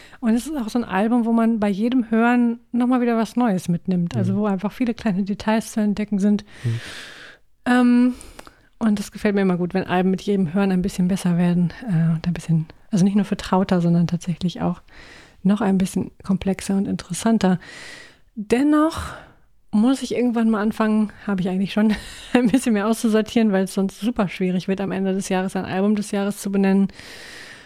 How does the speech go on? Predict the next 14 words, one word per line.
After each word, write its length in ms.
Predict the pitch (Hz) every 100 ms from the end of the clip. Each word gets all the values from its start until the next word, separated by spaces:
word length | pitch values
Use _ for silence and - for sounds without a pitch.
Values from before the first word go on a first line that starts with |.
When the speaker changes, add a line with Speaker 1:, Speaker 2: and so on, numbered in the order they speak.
| -
Speaker 1:
Und 200 | 262 233
ich 160 | 214 -
bin 240 | 254 254
nicht 220 | 247 226
sicher, 540 | - 190 202 190 196 - _ _
ob 340 | - 196 - - -
Pilgrimage 640 | 196 190 196 185 185 -
of 140 | - 190
the 100 | 196
Soul 420 | - 190 180 175
es 220 | 180 202 -
dahin 460 | 185 180 160 185
schaffen 720 | - - 170 185 180 170 165
würde. 380 | 175 190 175 165